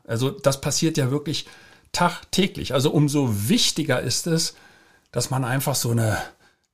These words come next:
ja, so eine positive, wie soll ich sagen, äh, so einen positiven <laughs> Teppich ausrollt, wo, wo man einfach gerne drauf spaziert, ja?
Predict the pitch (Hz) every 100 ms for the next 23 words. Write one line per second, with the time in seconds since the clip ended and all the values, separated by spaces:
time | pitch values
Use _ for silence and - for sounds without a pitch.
0 | _ 92 98 110 95 98 87 85 - -
1 | - - - - 151 147 143 147 120 120
2 | 104 - _ _ _ _ _ _ - 98
3 | 98 92 113 113 95 92 90 - - -
4 | - - 110 143 139 143 - 165 120 147
5 | 98 - - - - - 226 175 - -
6 | 104 151 - 113 92 170 185 - - 170
7 | 170 156 - 113 - - 147 139 135 120
8 | 131 135 - 135 117 139 131 110 120 117
9 | - 107 - - 107 90 - 107